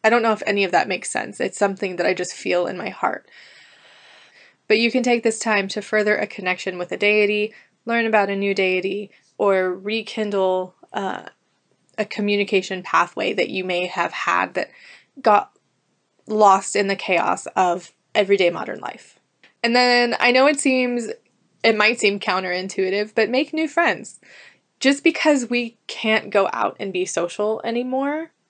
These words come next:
doesn't mean that we can't make friends or connect with our current friends.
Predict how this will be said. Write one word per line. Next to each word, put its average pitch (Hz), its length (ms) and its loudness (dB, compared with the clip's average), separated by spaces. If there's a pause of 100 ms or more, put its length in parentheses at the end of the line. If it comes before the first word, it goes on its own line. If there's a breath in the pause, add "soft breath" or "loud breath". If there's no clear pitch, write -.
(880)
doesn't 226 600 4
mean 202 680 -4
that 190 260 2
we 190 80 -6
can't 190 340 -6
make 190 320 -2
friends 185 600 -4
or 185 480 0
connect 185 480 -4
with 185 100 0
our 170 140 2
current - 420 -12
friends. - 440 -14